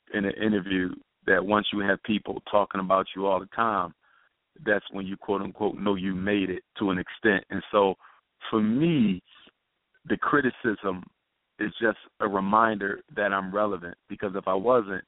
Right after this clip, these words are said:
you wouldn't be so concerned about me. I mean, the people who put so much time and energy in trying to tear me down, uh, wouldn't worry about me that much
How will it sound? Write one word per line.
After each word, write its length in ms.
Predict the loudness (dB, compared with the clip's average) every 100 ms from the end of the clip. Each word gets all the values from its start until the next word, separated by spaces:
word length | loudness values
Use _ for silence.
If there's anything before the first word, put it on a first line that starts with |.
| -10
you 140 | -6
wouldn't 220 | -6 -6
be 100 | -12 -4
so 140 | -4 -2
concerned 460 | -6 0 2 2 2
about 340 | 4 4 2
me. 160 | -10 -10 -8
I 40 |
mean, 240 | -8 -10 -12 _ -20 -20 _
the 60 | -10 -4
people 300 | -4 -2 -4
who 100 | -4
put 160 | -2 -2 0
so 100 | 0
much 140 | 0 0
time 200 | 2 2
and 100 | 0 -4
energy 440 | -2 -2 -4 -12 -14 -20 _ _ _
in 140 | -12 0
trying 200 | 2 2
to 160 | -2 0
tear 160 | 0
me 180 | 2 -4
down, 400 | -2 0 0 -4 -8 _ -20 _ _ _
uh, 180 | 2 2
wouldn't 340 | 2 -4 -8 -2
worry 260 | 0 2
about 300 | 2 0 0
me 100 | -2
that 180 | -8 -8
much 260 | -6 -8